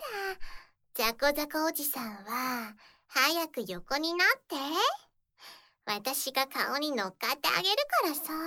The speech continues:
よいしょ。ねえ、おじさん。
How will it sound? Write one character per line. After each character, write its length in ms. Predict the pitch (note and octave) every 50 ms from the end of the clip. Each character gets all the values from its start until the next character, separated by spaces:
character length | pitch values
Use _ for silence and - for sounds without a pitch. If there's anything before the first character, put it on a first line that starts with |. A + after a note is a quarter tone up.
| E4 E4 D#4+ D#4+ D4+ D4 C4+ B3+ - - - - _ _ _ _ _ _ _ _ _ _ _ _ _ _ -
よ 300 | - - E4+ F4 F4+ F#4+
い 40 | F#4+ F#4+ E4 D4 C4+ -
し 240 | - - - - - B4 C5+ E5 F#5 - - - - - - - - - - - - - - _ _ _ _ _ _ _ _ _ _ _ _ _ _ _ _ _ _ _ - - - - - - - _ _ _ - -
ょ。 40 |
ね 140 | - - - - - - F5+ F#5+ C5
え、 20 | F#4 D4+
お 20 | D4
じ 220 | C#4+ - B3+ B3+
さ 140 | B3+ - D#4+
ん。 400 | E4 E4+ E4+ E4 D#4+ D#4 D4+